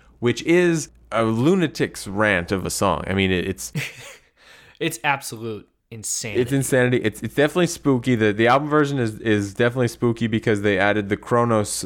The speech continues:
Speaker 1: uh, quartet, the string players, to just do all sorts of spooky stuff near the end of it. Um, they kinda throw in weird studio trickery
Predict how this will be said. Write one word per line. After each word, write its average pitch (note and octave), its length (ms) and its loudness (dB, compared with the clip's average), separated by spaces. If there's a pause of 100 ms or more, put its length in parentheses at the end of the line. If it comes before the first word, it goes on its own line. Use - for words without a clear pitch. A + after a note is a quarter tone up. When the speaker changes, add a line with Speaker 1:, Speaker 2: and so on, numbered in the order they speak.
Speaker 1:
uh, F#2+ 200 2
quartet, G#2 680 0
the F#2+ 80 -6
string A#2 640 -2 (100)
players, F#2+ 640 2
to - 140 -8
just F#2+ 300 -6
do G2+ 180 2
all F#2+ 80 4
sorts G#2 280 -2
of G2 80 -4
spooky G#2 380 -4
stuff G2 340 -2
near G2 200 -2
the G2 120 0
end C3 160 2
of A#2+ 140 0
it. A#2 340 0 (120)
Um, F#2+ 240 2
they F#2+ 100 0
kinda G2+ 220 0
throw G2+ 320 0
in G2 160 0
weird G2 340 2
studio F#2+ 540 -2
trickery F#2 680 -2